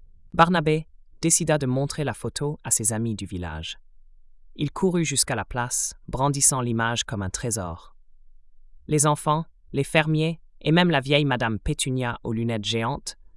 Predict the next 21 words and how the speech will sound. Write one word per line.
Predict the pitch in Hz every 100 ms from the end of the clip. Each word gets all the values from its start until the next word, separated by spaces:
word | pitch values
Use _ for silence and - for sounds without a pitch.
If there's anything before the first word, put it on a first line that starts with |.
| - -
se | -
rassemblèrent | 143 160 - 151 135 131 113 -
autour | 104 110 98
de |
lui, | 92 92 90 - - - -
les | - 127 131
yeux | 127
pleins | - 156 156
d'émerveillement. | 131 120 110 101 92 85 80 - - - - - - - - - -
Barnabé | 160 180 160 170
commença | 165 139 120 - 135
alors | - 107 101 90 -
à | 123
raconter | 123 147 147 139 135
l'histoire | 117 - - 131 131
de | -
chaque | - - 165 -
personnage | 135 - 117 110 110
sur | - 101
la |
photo, | - 98 - 90